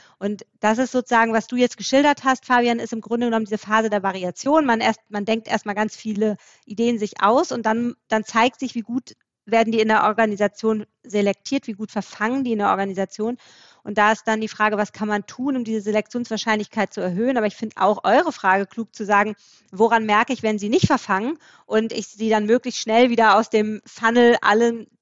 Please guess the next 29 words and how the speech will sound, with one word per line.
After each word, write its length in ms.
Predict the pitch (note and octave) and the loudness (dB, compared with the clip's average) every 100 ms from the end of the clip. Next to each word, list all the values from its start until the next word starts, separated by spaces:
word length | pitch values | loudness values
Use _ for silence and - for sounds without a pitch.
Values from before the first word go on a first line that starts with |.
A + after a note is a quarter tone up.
| _ - - | _ -20 -4
dessen, 340 | G#3+ A3+ A#3 | 0 0 2
was 140 | A3 G#3+ | 0 -2
ich 100 | - | -8
so, 200 | A3 - | -8 -4
sonst 240 | G#3+ C4 | -4 -2
noch 60 | A#3 | -6
so 60 | |
tun 180 | G#3 A3+ | -6 -2
habe, 180 | G#3 - | -2 0
rausschmeiße, 1200 | F#3+ A#3+ A3+ - _ _ - - G#3 G3 G#3+ A3 | 4 4 2 -10 _ _ -20 -8 0 2 2 -4
sodass 240 | G#3+ G#3+ | -2 -2
ich 60 | A3 | -2
mich 100 | G#3+ | -6
auf 80 | G3 | -8
die 80 | G3 | -6
richtigen 560 | A3+ A#3+ - G#3+ G#3+ | -4 -4 -8 -8 -8
Ideen 380 | - G#3+ G#3 G#3 | -8 -2 -2 -2
konzentrieren 680 | G#3 F#3+ F3+ - G#3 G#3 G3+ | -6 -10 -12 -16 -8 -8 -6
kann. 300 | F3 D#3+ E3 - - - - | -10 -10 -12 -20 -20 -12 -6
Und 120 | G#3+ | -6
ich 120 | G#3 | -2
meine, 140 | G#3+ | -2
ich 80 | A3 | -2
kenne 180 | A3+ A#3 | -2 0
das 100 | A3+ | 0
auch 160 | G#3+ - | -2 -2
von 200 | A3 G#3+ | -6 -2
Partizipationsverfahren 1300 | G#3+ G#3+ - G#3+ G#3 A#3 A#3 A#3 - G#3+ G#3 G#3 G#3 | -2 -2 -6 -8 -6 -6 -6 -8 -4 0 2 2 -2
im, 260 | G3+ G3+ | -8 -8